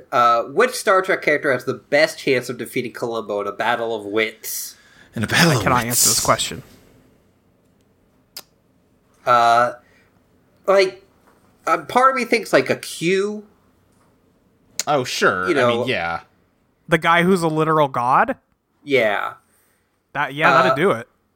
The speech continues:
Speaker 2: The thing is,
Speaker 1: But, I mean, like
Speaker 2: every situation where I imagine a crossover with Columbo, the funniest outcome is that Columbo wins. <laughs>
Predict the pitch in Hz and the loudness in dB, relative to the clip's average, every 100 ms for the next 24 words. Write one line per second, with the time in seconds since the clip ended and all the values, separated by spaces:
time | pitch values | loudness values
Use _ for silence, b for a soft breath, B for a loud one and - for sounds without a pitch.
0 | _ _ _ _ _ _ _ _ _ _ | _ _ _ _ _ _ _ _ _ _
1 | B B B 226 202 311 294 262 226 196 | B B B -10 -2 0 2 2 2 2
2 | 214 220 254 254 294 - 277 254 233 233 | 0 2 0 0 -2 -4 -4 -2 0 -2
3 | 220 214 196 185 185 185 180 190 175 185 | -2 0 2 2 0 -2 -2 0 0 -2
4 | 180 175 175 156 175 208 185 - 190 185 | -6 -4 -2 -2 0 0 0 -2 -2 0
5 | 170 175 170 170 175 147 151 147 - 151 | 0 -2 -2 0 0 0 -2 -6 -4 -2
6 | 147 135 120 156 139 127 - - - | 0 0 0 -2 -2 -4 -4 -4 -6